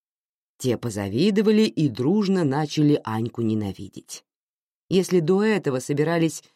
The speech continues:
передать вещи кое-какие, оставшиеся от выросших детей, то теперь решили не передавать, пригодятся тем, кому нужнее. Да и кто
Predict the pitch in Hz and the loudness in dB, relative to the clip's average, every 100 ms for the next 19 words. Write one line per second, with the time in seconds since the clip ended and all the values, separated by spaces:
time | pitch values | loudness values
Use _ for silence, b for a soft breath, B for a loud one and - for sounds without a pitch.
0 | _ 185 165 160 151 - 165 277 - - | _ 2 2 2 0 -2 -2 0 -2 -6
1 | - 127 113 135 - 104 87 - - 135 | -4 -4 -4 -8 -6 -6 -6 -10 -8 -6
2 | - 147 127 - 127 117 123 120 135 139 | -4 -4 -4 -4 -4 -4 -6 -4 -2 -2
3 | 123 - 123 135 147 113 85 _ _ _ | -2 -8 -6 -6 -6 -6 -8 _ _ _
4 | _ _ 214 202 233 220 202 190 - 208 | _ _ 2 4 0 2 2 2 0 -2
5 | 220 208 - 180 185 196 208 196 196 190 | -2 -2 0 2 2 0 -2 -4 -4 -6
6 | 117 - - _ _ _ _ _ 233 277 | -8 -12 -20 _ _ _ _ _ -2 2
7 | 269 226 214 208 202 170 170 170 165 156 | 2 0 0 -2 -2 -2 -2 -2 0 -2
8 | 120 101 95 _ _ _ _ _ 185 196 | -4 -8 -10 _ _ _ _ _ 2 2
9 | 196 - 202 190 | 2 0 0 0